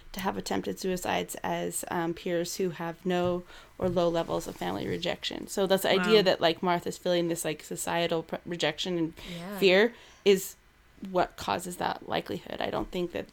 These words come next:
Speaker 1: I think we have to read that in today. It's c-, an issue, right?
Speaker 3: Mm-hmm.
Speaker 1: So,
Speaker 3: Yeah.
Speaker 1: I don't know. Do you guys see other ways that we read this play today that kinda stood out to you?
Speaker 3: I think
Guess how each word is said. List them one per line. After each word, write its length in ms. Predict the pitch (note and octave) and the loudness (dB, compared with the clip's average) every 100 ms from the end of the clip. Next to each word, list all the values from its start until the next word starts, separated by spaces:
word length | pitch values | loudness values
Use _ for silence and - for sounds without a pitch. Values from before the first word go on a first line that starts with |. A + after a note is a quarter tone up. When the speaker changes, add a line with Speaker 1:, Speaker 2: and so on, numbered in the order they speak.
| - | -6
Speaker 1:
I 60 | |
think 240 | F#3 F#3 G3 | -4 -4 -4
we 40 | |
have 100 | F3 | -6
to 100 | - | -6
read 160 | E3+ E3+ | -8 -4
that 160 | F3 F3 | -2 -2
in 140 | F3 | -4
today. 300 | - G3 G#3 | -2 0 2
It's 160 | F3+ - - - - | 0 -8 -18 -20 -16
c-, 80 | - - | -14 -10
an 120 | E3+ | -4
issue, 360 | F3 - - - | -2 -2 -4 -4
right? 280 | - E3+ A3 | 0 2 0
Speaker 3:
Mm-hmm. 100 | F3+ | -2
Speaker 1:
So, 400 | G3+ E3+ E3 E3+ | -6 -6 -6 -8
Speaker 3:
Yeah. 200 | F3+ F3 F#3 F#3+ - F#3 | -10 -10 -10 -12 -10 -2
Speaker 1:
I 60 | |
don't 120 | F#3 | 2
know. 120 | F3+ E3 | 2 2
Do 100 | E3+ | 0
you 60 | |
guys 80 | F3 | -2
see 200 | - F3+ | 0 2
other 180 | F3 F3 | 4 6
ways 260 | E3+ F3+ | 6 4
that 120 | F#3 F#3 | 2 2
we 100 | F3 | 0
read 180 | E3+ F3 | 0 -2
this 100 | F#3 | -6
play 200 | - F3 | 0 0
today 360 | F3 F3 E3+ F3 | 2 2 4 4
that 200 | F3+ - | 2 -2
kinda 200 | F#3 F3+ | -4 -4
stood 160 | - E3+ | -4 -4
out 140 | F3 | -4
to 120 | - | -2
you? 180 | G3+ A3 - - - - - - - - - | 0 -2 -4 -18 -20 -20 -20 -20 -20 -20 -4
Speaker 3:
I 140 | G3 G#3 | 0 2
think 300 | A3+ G#3+ | 2 0